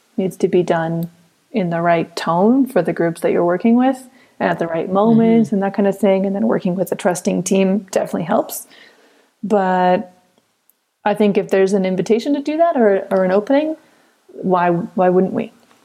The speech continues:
Speaker 1: if that makes sense?
Speaker 2: And, okay, imagine, uh,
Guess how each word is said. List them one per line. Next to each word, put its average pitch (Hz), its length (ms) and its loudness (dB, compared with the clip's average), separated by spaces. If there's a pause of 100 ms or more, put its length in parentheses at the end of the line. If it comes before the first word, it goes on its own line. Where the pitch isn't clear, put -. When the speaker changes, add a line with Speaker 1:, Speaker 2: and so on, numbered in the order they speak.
(240)
Speaker 1:
if 208 140 -8
that 175 140 -8
makes - 200 -10
sense? - 320 -12 (1300)
Speaker 2:
And, 208 240 -2
okay, 226 240 -4
imagine, 185 640 -2
uh, 165 640 -8